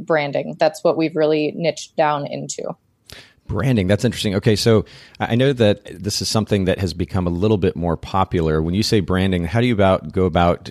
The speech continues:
Speaker 2: getting that business, and what does the photography actually look like?
Speaker 1: Well, I started by talking to the preferred vendors that I have on my preferred vendor wedding list.
Speaker 2: Okay.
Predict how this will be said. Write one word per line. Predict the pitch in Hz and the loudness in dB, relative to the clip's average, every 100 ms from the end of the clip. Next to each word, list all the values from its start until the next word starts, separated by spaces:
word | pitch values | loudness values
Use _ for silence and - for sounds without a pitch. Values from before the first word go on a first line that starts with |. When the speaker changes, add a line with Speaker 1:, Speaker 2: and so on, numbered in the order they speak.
| - 82 | -14 -4
Speaker 2:
getting | 95 92 85 | -2 0 0
that | 80 76 | -2 -2
business, | 92 87 92 - | -2 0 -2 -2
and | 85 85 | -2 0
what | |
does | 92 78 | 0 -2
the | 78 | -4
photography | 85 87 87 82 78 | 0 2 2 2 0
actually | - 78 | 0 -4
look | 76 - | -4 -4
like? | 69 - _ _ _ _ _ _ _ _ _ _ - _ _ | -6 -8 _ _ _ _ _ _ _ _ _ _ -20 _ _
Speaker 1:
Well, | 208 214 | 2 4
I | 220 220 | 2 0
started | - 247 277 226 180 175 - | -2 0 2 4 2 0 -2
by | 190 180 175 175 - - _ _ - | 0 2 4 2 0 -6 _ _ -4
talking | 196 196 - 202 196 | -2 -2 -6 -8 -8
to | - 185 | -2 0
the | 170 | 0
preferred | - 180 - 180 175 | -2 -6 0 0 0
vendors | 170 160 175 185 | 0 0 0 0
that | 180 170 | 2 2
I | |
have | 170 160 151 156 - | 2 2 2 0 -4
on | 165 160 | -4 -4
my | 156 147 | -2 -4
preferred | 151 156 - 160 156 156 - _ | -4 -6 -2 0 0 -2 -6 _
vendor | 165 156 156 | -2 0 0
wedding | 160 151 175 202 | 0 0 0 2
list. | 226 277 - - | 2 0 -6 -4
Speaker 2:
Okay. | 98 | -2